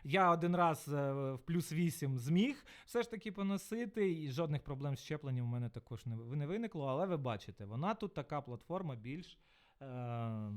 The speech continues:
така рейсова, більш асфальтова. Е, так, е, стосовно, ну, дивіться, одразу я вам по ширині показую.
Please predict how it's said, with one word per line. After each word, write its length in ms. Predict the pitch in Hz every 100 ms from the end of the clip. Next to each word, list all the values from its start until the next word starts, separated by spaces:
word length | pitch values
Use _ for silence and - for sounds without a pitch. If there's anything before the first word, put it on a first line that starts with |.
| 101 98 98 98
така 320 | - - 95 - - - _ _ _ _ _ _ - - -
рейсова, 440 | 143 151 127 117 110
більш 280 | 151 165
асфальтова. 580 | 135 - 117 98 90 87 - - - 117 -
Е, 320 | 131 131 131
так, 320 | 127 160 -
е, 180 | 135 135
стосовно, 760 | - 190 190 220 196 175 160 196
ну, 220 | 214 120
дивіться, 460 | 135 139 127 - 120
одразу 440 | 117 175 190 143
я 140 | 123 120
вам 160 | 117
по 120 | -
ширині 480 | 117 143 139 151 175
показую. 720 | 156 127 127 120 107 107 107